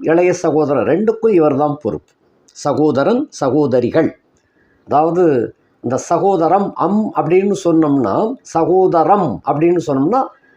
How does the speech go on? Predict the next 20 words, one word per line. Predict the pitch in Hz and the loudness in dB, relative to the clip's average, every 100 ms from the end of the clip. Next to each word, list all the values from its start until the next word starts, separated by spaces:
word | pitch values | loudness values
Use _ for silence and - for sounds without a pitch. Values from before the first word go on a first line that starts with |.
| _ - | _ -4
ரெண்டு | - 196 240 269 | 0 0 0 -2
பாலரையும் | 269 208 196 180 208 226 | 2 2 4 2 0 -2
குறிக்கும். | - - _ _ _ _ | -8 -12 _ _ _ _
அதான் | 123 123 180 | -8 -4 -4
சகோதரம், | - 170 160 160 151 143 160 85 - | -2 0 2 2 2 2 0 -2 -6
சகோதர | 143 135 165 156 151 - | -4 0 0 0 -2 2
காரகன் | 143 147 131 151 120 | 2 2 2 0 0
அப்படின்னு | 110 101 131 156 | -2 -2 -2 -2
சொல்லிடுறது. | 107 95 - - _ - _ _ _ _ - | -4 -4 -6 -14 _ -20 _ _ _ _ -4
அதே | 190 226 262 | 2 2 2
போல | 214 208 185 160 240 285 | 2 2 2 2 0 -2
இவருடைய | 175 190 185 180 175 170 165 | 0 2 2 2 2 2 2
தன்மை | 170 190 208 202 | 0 0 2 2
வந்து | 160 160 165 226 180 143 - | 4 2 4 4 4 0 0
காரகத்துவத்துவத்துல | 190 185 175 170 156 - 135 127 120 120 | 2 2 -2 -2 -2 0 -2 -2 -2 -2
வந்து | 139 220 214 117 | 0 0 0 0
ஆயுதங்கள் | 180 269 262 226 208 202 175 | 2 4 2 2 2 0 0
சம்பந்தப்பட்டது, | - 160 160 147 127 - 107 - 87 - _ _ _ _ _ 120 | -2 -2 0 0 -4 -6 -8 -8 -12 -14 _ _ _ _ _ 0
நெருப்பு | 139 226 277 - 240 | 4 4 2 -4 -4
சம்பந்தப்பட்டது. | - 151 151 123 - - - | -2 -2 0 -4 -6 -12 -12